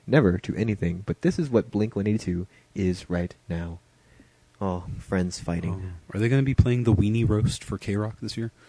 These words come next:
Speaker 1: <laughs> I don't know. <laughs> What is the Weenie Roast?
Speaker 2: That's the, the annual K-Rock event that they do, and,
Speaker 1: Is it
Speaker 2: like,
Speaker 1: like a barbecue?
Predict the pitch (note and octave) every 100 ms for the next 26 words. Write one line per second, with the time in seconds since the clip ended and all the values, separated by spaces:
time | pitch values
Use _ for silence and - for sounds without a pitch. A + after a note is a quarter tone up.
0 | - - G#2+ A2 C3 A2+ - - - -
1 | A2 - G2+ F#2+ C#3+ - - A#3 - -
2 | - _ - - - - A2+ F3 G#3+ D3+
3 | C#3+ G#3+ A2 F2 A2 - - - B2 -
4 | D#3 - B2+ C3 A#2+ B2 B2 A#2+ A2+ A2+
5 | A2+ A2+ A#2 G#2 A2+ - G#2+ - G2 G#2+
6 | A#2+ A2+ F2+ - G2 G2+ - - F3+ E3
7 | D#4